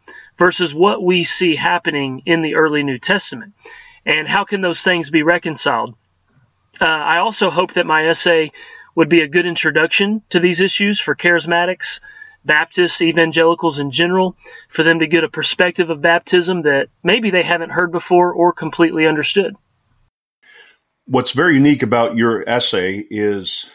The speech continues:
Speaker 2: um, an essay unique, not that other traditions don't use similar models, but I think what's unique to the way you approach this subject is that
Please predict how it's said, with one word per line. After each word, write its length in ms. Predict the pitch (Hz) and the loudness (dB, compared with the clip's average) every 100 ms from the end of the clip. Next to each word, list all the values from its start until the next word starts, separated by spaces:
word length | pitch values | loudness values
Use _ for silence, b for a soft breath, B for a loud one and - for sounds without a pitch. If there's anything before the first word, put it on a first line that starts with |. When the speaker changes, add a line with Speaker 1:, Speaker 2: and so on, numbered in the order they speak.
| - | -16
Speaker 2:
um, 320 | 98 92 90 | -10 -10 -10
an 80 | 101 | -8
essay 220 | 117 127 | -6 -4
unique, 460 | 110 110 127 113 - - - | -2 0 0 -2 -6 -14 -6
not 180 | 113 | -4
that 120 | 110 110 | -2 0
other 140 | 113 | -2
traditions 600 | - 104 117 110 104 90 | -4 -4 -4 -2 -6 -4
don't 340 | 101 101 92 | -4 -4 -6
use 380 | 95 131 127 - | -2 2 2 0
similar 220 | 101 98 | -4 -4
models, 340 | 90 90 90 87 | -4 -6 -6 -6
but 140 | 113 | -4
I 40 | 120 | -4
think 140 | 123 | -6
what's 220 | 110 - | -6 -6
unique 300 | 104 113 117 | -4 -4 -4
to 40 | 101 | -4
the 80 | |
way 180 | 95 101 | 0 0
you 180 | 107 127 | 2 0
approach 340 | - 110 92 | 0 -2 -2
this 180 | 92 - | -4 -2
subject 400 | 98 82 95 82 B B B B - | -2 -4 -8 -12 B B B B -4
is 260 | 107 101 107 | -2 0 0
that 380 | 110 107 - | 0 0 -4